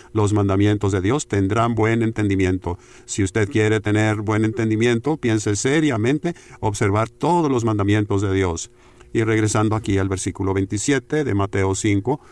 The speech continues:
Jesucristo dijo: "Oísteis que fue dicho por los antiguos, no cometerás adulterio.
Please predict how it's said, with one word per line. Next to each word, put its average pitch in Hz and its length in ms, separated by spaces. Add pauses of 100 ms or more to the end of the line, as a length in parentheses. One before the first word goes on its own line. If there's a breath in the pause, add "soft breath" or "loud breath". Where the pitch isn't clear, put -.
(140 loud breath)
Jesucristo 98 640
dijo: 98 460
"Oísteis 113 640
que 104 120
fue 104 220
dicho 104 300
por 104 120
los 104 200
antiguos, 120 500 (240 loud breath)
no 104 220
cometerás 104 580
adulterio. 120 560